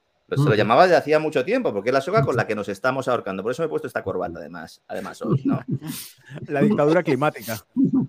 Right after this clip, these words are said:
Speaker 1: Sí, bueno, es que es una soga verde porque, insisto, o sea, si tú,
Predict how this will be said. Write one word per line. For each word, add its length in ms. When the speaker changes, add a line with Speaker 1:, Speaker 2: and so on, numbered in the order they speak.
Speaker 1:
Sí, 260
bueno, 260
es 80
que 80
es 80
una 140
soga 180
verde 220
porque, 180
insisto, 460
o 40
sea, 140
si 140
tú, 280